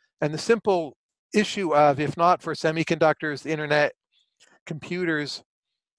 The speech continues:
uh, what other major breakthroughs have there been since, say, I was a kid? Uh, it's hard to come up with much. So cars are better, yes, radios are better, many things are better. But if you compare the first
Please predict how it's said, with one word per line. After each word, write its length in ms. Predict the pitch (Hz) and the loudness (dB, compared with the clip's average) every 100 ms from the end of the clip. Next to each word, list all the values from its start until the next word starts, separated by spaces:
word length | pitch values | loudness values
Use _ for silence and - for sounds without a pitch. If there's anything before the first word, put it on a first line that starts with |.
| _ | _
uh, 120 | 135 | -4
what 200 | 139 165 | 0 2
other 280 | 175 156 160 | 2 2 0
major 420 | 147 151 160 151 | 2 2 2 0
breakthroughs 640 | 127 143 151 - 147 135 - | 0 2 2 0 -8 -8 -2
have 240 | 139 127 | 0 0
there 140 | 127 120 | -4 -2
been 380 | 135 147 120 120 _ _ _ | 0 0 -2 -12 _ _ _
since, 260 | - 135 | -16 -12
say, 220 | - 147 131 | 0 4 6
I 160 | 131 | 4
was 200 | 139 127 | 2 -2
a 60 | 127 | -4
kid? 380 | - 160 131 113 _ _ _ _ _ _ _ _ _ _ | 2 2 2 -4 _ _ _ _ _ _ _ _ _ _
Uh, 60 | 135 156 | 2 2
it's 120 | - | 2
hard 200 | 208 208 | 0 0
to 60 | |
come 160 | - 175 | 0 2
up 180 | 220 185 | 2 2
with 140 | 151 | -2
much. 320 | 135 123 - - | 0 0 -4 -8
So 180 | 160 | -6
cars 340 | 143 143 151 147 | 0 4 4 2
are 80 | 151 | 2
better, 360 | 139 135 135 | 2 4 2
yes, 420 | 131 117 131 - | 4 4 2 -4
radios 480 | - 95 120 127 123 | -8 -4 -2 -2 -4
are 80 | 127 | -4
better, 360 | 117 120 123 123 - _ | 2 2 0 -6 -14 _
many 180 | 131 143 | -4 -4
things 280 | - 143 127 | -4 -6 -6
are 60 | |
better. 380 | 117 135 135 120 - _ _ _ _ _ _ _ _ _ | 0 2 2 -2 -8 _ _ _ _ _ _ _ _ _
But 100 | 143 | -6
if 140 | 143 | -4
you 80 | 170 | -8
compare 480 | 151 143 170 165 160 | -10 -2 2 2 2
the 80 | 135 | -2
first 280 | 165 147 | -6 -8